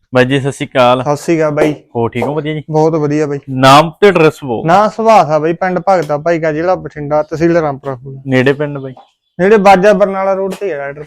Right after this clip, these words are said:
Speaker 2: ਭਗਤਾ ਭਾਈ ਬਾਈ।
Speaker 1: ਓਕੇ ਬਾਈ, ਮੋਬਾਈਲ ਨੰਬਰ ਬੋਲ ਦਿਓ।
Speaker 2: ਇਕਿਆਸੀ ਨੌ ਸੌ ਸੱਠ ਪੰਦਰਾਂ ਚਾਰ ਸੌ ਪੈਂਤੀ।
Speaker 1: ਠੀਕ ਆ ਬਾਈ।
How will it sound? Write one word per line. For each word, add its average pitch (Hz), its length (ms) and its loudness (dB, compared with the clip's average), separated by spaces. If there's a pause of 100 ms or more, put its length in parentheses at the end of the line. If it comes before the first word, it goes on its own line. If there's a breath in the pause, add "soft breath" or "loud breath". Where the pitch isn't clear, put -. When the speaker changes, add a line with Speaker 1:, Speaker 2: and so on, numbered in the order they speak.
Speaker 2:
ਭਗਤਾ 156 240 -10
ਭਾਈ 151 180 -6
ਬਾਈ। 143 120 -2
Speaker 1:
ਓਕੇ 131 280 -6
ਬਾਈ, 98 240 -12
ਮੋਬਾਈਲ 127 360 0
ਨੰਬਰ 131 260 -8
ਬੋਲ - 240 -18
ਦਿਓ। - 200 -2
Speaker 2:
ਇਕਿਆਸੀ 202 420 4
ਨੌ 214 180 2
ਸੌ 180 100 -6
ਸੱਠ 156 260 -4
ਪੰਦਰਾਂ 190 340 0
ਚਾਰ 185 220 0
ਸੌ 170 140 -10
ਪੈਂਤੀ। 147 400 -10
Speaker 1:
ਠੀਕ - 280 -10
ਆ - 40 -12
ਬਾਈ। - 220 -18